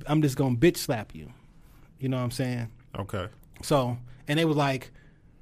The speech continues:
Speaker 1: "Do you agree or not agree, or did this go too far or whatever?" So it was so many problematic things with that. The first one is, one,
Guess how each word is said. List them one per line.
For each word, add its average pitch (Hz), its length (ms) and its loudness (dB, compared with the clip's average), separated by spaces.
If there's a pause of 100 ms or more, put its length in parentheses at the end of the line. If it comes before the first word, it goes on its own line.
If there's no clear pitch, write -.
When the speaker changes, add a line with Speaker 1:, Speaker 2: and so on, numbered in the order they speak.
(160)
Speaker 1:
"Do 135 100 6
you 180 240 10
agree 165 320 12
or 151 60 10
not 170 180 8
agree, 143 240 6
or 135 180 4
did 127 200 0
this 156 260 8
go 151 160 8
too 147 220 8
far 135 260 6
or 113 60 -2
whatever?" 117 300 -6 (680)
So 156 200 -2
it 196 80 10
was 233 140 8
so 233 160 8
many 202 200 8
problematic 170 600 6
things 165 260 10
with 123 120 -2
that. 120 260 2 (640)
The 139 80 2
first 262 320 8
one 160 160 4
is, 131 100 2
one, 143 360 4